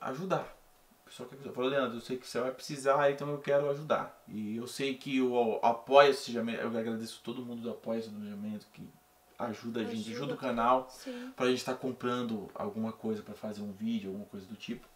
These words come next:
Speaker 2: É.
Speaker 1: Mas quem quiser ajudar, é,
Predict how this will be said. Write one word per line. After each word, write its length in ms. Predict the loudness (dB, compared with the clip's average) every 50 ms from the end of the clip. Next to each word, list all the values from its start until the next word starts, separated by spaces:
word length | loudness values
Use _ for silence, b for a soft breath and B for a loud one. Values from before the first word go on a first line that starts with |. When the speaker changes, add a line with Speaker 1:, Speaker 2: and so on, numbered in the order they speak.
| -18 -14
Speaker 2:
É. 120 | -14 -12 -12 -14 -16 -18 _ _ _ _ _ _ _ -12 -10
Speaker 1:
Mas 120 | -8 -6
quem 120 | -4 -4 -4
quiser 220 | -2 0 0 0
ajudar, 480 | 0 0 -2 0 2 2 0 0 -4 -14 -20 _ _ _ _ _ _ _ _ -14
é, 680 | -8 -6 -4 -4 -4 -4 -4 -6 -6 -6 -6 -8 -10